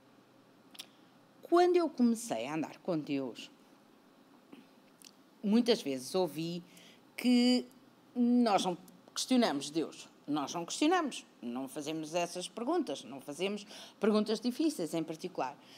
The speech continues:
Mas eu sempre pensei: se nós não fazemos perguntas,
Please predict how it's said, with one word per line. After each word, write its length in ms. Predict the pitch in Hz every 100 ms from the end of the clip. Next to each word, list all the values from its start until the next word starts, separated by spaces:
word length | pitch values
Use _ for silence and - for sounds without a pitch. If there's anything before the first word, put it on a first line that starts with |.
| - -
Mas 160 | 247 330
eu 80 |
sempre 340 | 359 392 381 349
pensei: 520 | 294 - 262 285 285 - - - - - - _ - _ -
se 180 | - 330
nós 180 | 415
não 120 | 381 330
fazemos 400 | 302 185 143 -
perguntas, 680 | 220 214 220 208 208 208